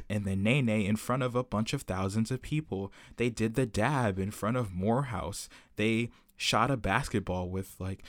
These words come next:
LeBron J-, like, stop. All right? I'm not an idiot,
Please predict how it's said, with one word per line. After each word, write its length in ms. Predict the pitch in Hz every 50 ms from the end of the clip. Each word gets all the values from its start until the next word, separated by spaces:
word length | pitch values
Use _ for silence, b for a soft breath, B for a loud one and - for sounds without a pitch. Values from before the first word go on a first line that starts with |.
| B B B B
LeBron 580 | - 101 98 92 92 92 92 101 107 120 123 120
J-, 200 | 110 107 - 113
like, 220 | 117 123 123 110
stop. 480 | - - - 156 160 120 - - - - - - - - - - - _ -
All 140 | 101 107
right? 320 | 113 123 135 139 131 - - _ _ _ _ _ _ _ _ _ _ _ _ _ _ _ _ _ _ _ _ _
I'm 100 | - 107
not 180 | 131 151 - 107
an 160 | 98 - - _
idiot, 400 | - 117 117 98 - 92 - -